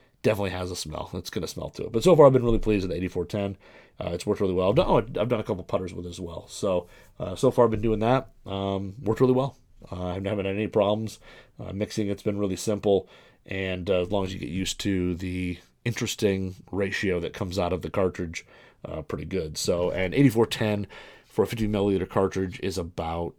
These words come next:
twenty. It, it, it depends. I, the first, the first cartridge I bought off Amazon, I got for, like, seventeen dollars.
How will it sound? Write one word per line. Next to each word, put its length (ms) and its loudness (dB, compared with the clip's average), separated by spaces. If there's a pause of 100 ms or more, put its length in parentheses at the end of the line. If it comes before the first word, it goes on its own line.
twenty. 640 -4 (160)
It, 300 2
it, 300 6
it 80 6
depends. 320 2
I, 140 -2
the 140 -4
first, 260 4 (260)
the 160 -2
first 380 0
cartridge 300 2
I 80 0
bought 240 4
off 160 4
Amazon, 420 -2
I 60 -4
got 120 -2
for, 100 -6
like, 160 -8
seventeen 440 -4
dollars. 400 0